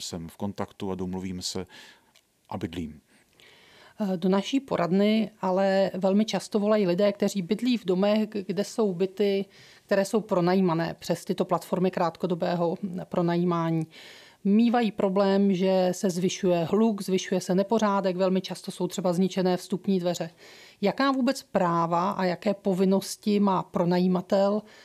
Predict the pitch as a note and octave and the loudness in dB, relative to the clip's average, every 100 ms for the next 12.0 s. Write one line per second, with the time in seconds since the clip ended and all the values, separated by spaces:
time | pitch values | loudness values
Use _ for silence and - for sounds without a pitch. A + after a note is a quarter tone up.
0 | - - F#3+ G3 - A3 A3 A3 G3+ F#3+ | -16 -4 -2 -2 0 2 4 2 2 2
1 | F3+ G3+ G#3+ G3 - G3+ A3 F#3+ F#3 G3+ | 2 2 2 0 -2 0 2 2 2 0
2 | G3 G#3 G3 F#3+ G3 G3 - F#3+ - G3+ | 2 2 4 4 4 2 -2 -4 -2 -4
3 | - F#3 F#3 F#3 G3 G#3+ G3+ F#3 F#3+ G3 | 0 2 4 4 4 4 2 0 0 0
4 | F#3+ F3+ F#3 F#3+ F3+ - F#3 F3 F3 F#3+ | 0 2 2 2 0 -2 -4 -4 -2 2
5 | G3 F#3 F#3+ - F#3 F#3 F3+ F#3 F3 F3 | 2 2 -2 -2 -2 0 -2 -2 -2 -2
6 | E3+ F3 - D#3+ E3 _ _ _ _ - | -4 -6 -8 -8 -8 _ _ _ _ -20
7 | - - - _ _ _ _ - A2+ G2+ | -20 -20 -20 _ _ _ _ -8 -6 -6
8 | - A2+ B2+ C3 C3+ A#2+ A2+ A#2+ - C3 | -4 -2 0 -2 -4 -4 -4 -2 -4 -6
9 | A2+ G#2+ G#2+ A2 A2+ - A2+ A#2 A2 - | -4 -2 0 0 -2 -2 -2 -2 -4 -6
10 | A#2+ A2 - - G2+ G2+ G#2 A2+ G#2+ _ | -6 -6 -8 -8 -8 -6 -4 -4 -4 _
11 | - - - - F#2+ G2+ G2+ G#2+ A2 G#2+ | -20 -20 -18 -12 -6 -4 -2 -2 -2 -2